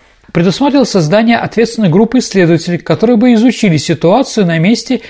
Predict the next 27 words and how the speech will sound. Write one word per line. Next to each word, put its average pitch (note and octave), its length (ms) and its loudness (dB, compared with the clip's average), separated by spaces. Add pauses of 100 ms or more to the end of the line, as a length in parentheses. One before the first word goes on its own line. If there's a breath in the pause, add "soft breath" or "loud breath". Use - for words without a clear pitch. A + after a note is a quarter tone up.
(160 loud breath)
и E3+ 60 0
договорились D#3 720 2
о D3+ 80 -4
линии G#3+ 260 -2
границы. D#3+ 600 -4 (420 loud breath)
В C3+ 140 -2
этом B3 320 -2 (240)
договоре D#3+ 480 0
было A#3 160 0
сказано: E3+ 540 -4 (480 loud breath)
По F3 120 2
назначению G3 720 2
границ A#3 560 -2 (300 soft breath)
сделаны C4+ 500 2
будут A3 340 0 (280)
подробное A#3+ 640 2
описание A#3+ 640 0
и A#3+ 60 0
карты D#3 420 -2
смежных A3+ 500 -2
пространств, D3 640 -4 (280 loud breath)
которые C#4 400 2
послужат F3+ 600 0
обоим D3+ 440 2
правительствам G3+ 560 0
на D3+ 100 0
будущее, B3 600 -2